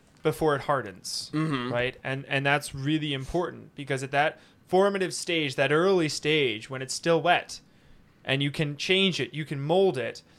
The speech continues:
Speaker 1: you can fix it, fix and correct issues, you don't wanna let that stage pass by, right?
Speaker 2: Mm-hmm.
Speaker 1: So, yeah, I
Speaker 2: Wi-,
Speaker 1: think that's
Speaker 2: with,
Speaker 1: what you're, you're
Speaker 2: with
Speaker 1: getting at.
Speaker 2: that thought of, um,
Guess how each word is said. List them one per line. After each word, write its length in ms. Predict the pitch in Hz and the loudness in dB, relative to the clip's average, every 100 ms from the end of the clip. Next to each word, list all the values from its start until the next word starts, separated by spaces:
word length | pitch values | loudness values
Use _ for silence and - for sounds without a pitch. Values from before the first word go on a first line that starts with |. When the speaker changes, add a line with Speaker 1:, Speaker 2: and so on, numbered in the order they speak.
| _ | _
Speaker 1:
you 140 | 143 | -6
can 140 | 160 139 | -6 -6
fix 420 | - 220 214 - | 2 2 2 -4
it, 240 | 82 - - | -6 -8 -8
fix 380 | 180 180 - - | -8 -6 -8 -8
and 140 | - 139 | -10 -10
correct 480 | - 165 170 - - - | -2 0 0 -4 -10 -4
issues, 640 | 175 - 120 110 110 - - - - _ _ _ _ _ | -2 -2 -4 -6 -8 -10 -14 -20 -20 _ _ _ _ _
you 180 | 147 190 | 2 6
don't 160 | 214 | 6
wanna 160 | 196 175 | 6 6
let 160 | 160 | 4
that 180 | 147 127 | 2 -4
stage 340 | - 139 120 - | -2 -2 -2 -4
pass 240 | - - | -8 -8
by, 360 | - 104 57 - _ _ | -6 -6 -6 -12 _ _
right? 200 | 120 123 | -2 0
Speaker 2:
Mm-hmm. 140 | 110 113 - - - | -2 -10 -18 -20 -20
Speaker 1:
So, 320 | - 120 110 107 | -6 -2 -2 -2
yeah, 140 | - 147 | 2 4
I 20 | |
Speaker 2:
Wi-, 80 | 135 | 4
Speaker 1:
think 140 | 143 | 6
that's 60 | 156 | 8
Speaker 2:
with, 120 | 165 | 8
Speaker 1:
what 140 | 123 | 8
you're, 180 | 117 113 - | -6 -10 -8
you're 100 | 127 | 2
Speaker 2:
with 140 | 160 | 6
Speaker 1:
getting 60 | 165 117 | 6 6
at. 20 | |
Speaker 2:
that 60 | - | 6
thought 320 | 135 135 123 | 6 8 6
of, 380 | 113 95 87 - - | 2 0 -6 -20 -10
um, 520 | 120 107 92 85 92 | -6 -6 -6 -10 -16